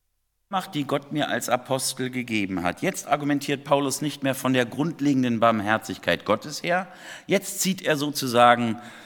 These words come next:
sein Amtsverständnis aus dem Ärmel und begründet das, was er sagt, mit seinem Apostelamt. So, jetzt habt ihr auf mich zu hören, weil,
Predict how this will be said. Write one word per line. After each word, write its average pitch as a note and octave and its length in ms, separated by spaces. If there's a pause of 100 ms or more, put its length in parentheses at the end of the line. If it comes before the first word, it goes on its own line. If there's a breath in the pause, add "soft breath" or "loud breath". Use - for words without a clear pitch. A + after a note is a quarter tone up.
(300 loud breath)
sein G2+ 500 (180)
Amtsverständnis G2+ 1000
aus F#2+ 260
dem F#2+ 160
Ärmel E2+ 480 (500 loud breath)
und B2 100
begründet C#3 460
das, C#3 200
was A#2+ 120
er A2 100
sagt, G#2+ 320
mit F#2 100
seinem F#2 220
Apostelamt. - 680
So, A2+ 160
jetzt A#2+ 360
habt - 200
ihr C#3 120
auf G#2 180
mich A#2+ 200
zu G2+ 160
hören, E3 380
weil, C#3+ 380